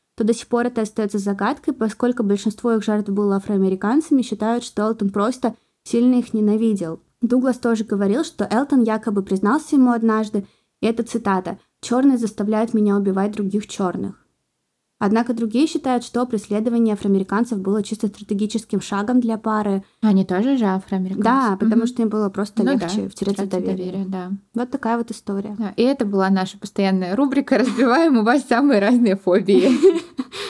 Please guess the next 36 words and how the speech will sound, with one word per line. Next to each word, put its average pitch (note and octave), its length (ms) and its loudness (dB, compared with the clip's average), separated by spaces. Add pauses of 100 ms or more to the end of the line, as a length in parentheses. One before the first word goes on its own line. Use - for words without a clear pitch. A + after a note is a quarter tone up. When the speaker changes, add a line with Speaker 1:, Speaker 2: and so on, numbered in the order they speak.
(160)
Speaker 1:
Вот C4 100 0
такая D#4 240 0
вот B3 220 0
парочка. F#3+ 640 0 (120)
Speaker 2:
Да. F#3 400 -2
Speaker 1:
Вот G3+ 120 -4
такая B3+ 320 0
вот A3+ 240 -2
любовь. F#3+ 560 -4 (220)
Speaker 2:
Вот G#3 200 2
такие A#3+ 280 0
вот G3+ 120 2
две G#3+ 220 2
жуткие G#3 420 0
истории B3 460 0
про F#3+ 180 -2
парочек G3+ 600 -2
убийц. A#3 560 2 (300)
Мы G#3+ 320 2
действительно G3+ 500 0
как-то F#3 260 0
много G3+ 260 2
стали F#3 340 0
делать F3+ 360 0
таких F#3+ 320 -2
кейсов. A#3 500 0
Надо G#3 220 4
заканчивать, G#3 600 0
потому F#3+ 260 0
что - 200 -6
эти A3+ 300 2
истории G3 320 0
меня F#3+ 280 2
очень G3 260 0
сильно E3+ 280 -2
пугают. G3+ 600 -2